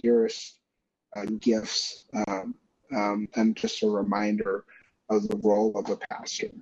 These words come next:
Um, and I, and, and on that note, you know, Bill and Rebecca, I, I wanna just, you know, say for, for a number of pastors and leaders and ministry people,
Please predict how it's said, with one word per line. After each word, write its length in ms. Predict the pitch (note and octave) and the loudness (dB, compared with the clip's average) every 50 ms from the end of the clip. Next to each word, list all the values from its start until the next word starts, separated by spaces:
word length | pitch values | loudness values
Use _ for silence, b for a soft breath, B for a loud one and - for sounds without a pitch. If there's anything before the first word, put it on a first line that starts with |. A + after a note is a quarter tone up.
| - _ _ _ _ - - - | -20 _ _ _ _ -10 -6 -6
Um, 300 | - G#2 - - - - - - _ _ _ _ - - - - - | -4 -4 -6 -8 -10 -12 -14 -18 _ _ _ _ -20 -20 -10 -2 2
and 140 | B2+ C3 C#3 | 4 6 6
I, 40 | - - - | 4 2 2
and, 200 | D#3+ D#3+ D#3 C#3+ - - - - - | 4 4 4 4 2 -4 -8 -2 4
and 120 | D#3 E3 | 6 6
on 200 | F3+ G3 G3+ G3+ | 6 6 4 2
that 140 | G3+ F3+ - B2+ B2+ B2+ - - | 0 0 2 4 2 2 2 2
note, 180 | B2 B2 A#2+ - C3+ | 0 0 0 2 4
you 120 | C3 B2 | 4 4
know, 340 | B2+ B2 B2 B2 A#2+ A#2 - _ - B2 | 4 4 4 2 2 0 -2 _ -8 0
Bill 260 | B2 C3 B2+ B2+ B2+ B2+ | 2 2 4 4 4 2
and 120 | A#2+ A#2+ | 2 2
Rebecca, 520 | A#2 A2 G#2+ G#2+ - - - B2+ A#2+ A#2+ A#2+ - - - | 2 0 0 -4 -8 -4 -2 -2 0 0 0 0 2 2
I, 60 | B2+ | 2
I 40 | C3+ | 4
wanna 200 | D4 - C#4 - - | 4 2 2 0 -4
just, 340 | - A#3+ A#3 - - - - _ _ _ _ _ _ _ _ _ _ _ _ _ _ _ _ _ - | -6 -6 -6 -6 -8 -14 -18 _ _ _ _ _ _ _ _ _ _ _ _ _ _ _ _ _ 2
you 140 | C3+ C#3 | 2 4
know, 340 | C3+ C#3+ C3+ B2+ B2 B2+ A#2+ A2+ - | 4 4 2 4 2 0 0 -2 -10
say 480 | - - - - C#3+ C3+ C3+ C3 C3 B2+ | -18 -8 0 2 4 6 6 6 4 2
for, 500 | A#2+ - - B2+ B2 B2 B2 A#2+ A2+ - - _ _ - | 0 -4 -2 0 2 2 2 2 0 -2 -6 _ _ -2
for 140 | - B2+ A#2+ | 0 2 4
a 40 | |
number 360 | B2 B2 B2+ C3+ C#3 D3 D3 - | 4 4 4 4 4 2 2 0
of 120 | - - - | 0 -6 -14
pastors 760 | - - G#3 - - - - - - B3+ B3+ - - - _ _ _ _ _ - | -14 -12 -12 -12 -14 -14 -8 -8 -6 -6 -8 -10 -16 -20 _ _ _ _ _ -12
and 220 | A3+ - G#3+ G#3+ - | -10 -10 -10 -10 -8
leaders 480 | - - A2+ A2+ A#2+ A2+ A#2 A2+ - - | -2 0 0 2 2 2 0 -2 -4 -8
and 120 | G#2 G#2 | -10 -6
ministry 440 | G#2+ G#2+ A2 A2+ - - - B2 A#2 | -4 -2 -2 -2 -2 -2 -2 -4 -2
people, 500 | - - B2+ A#2 - B2+ B2+ B2+ B2 - | -2 -2 -4 -2 0 0 0 0 0 -4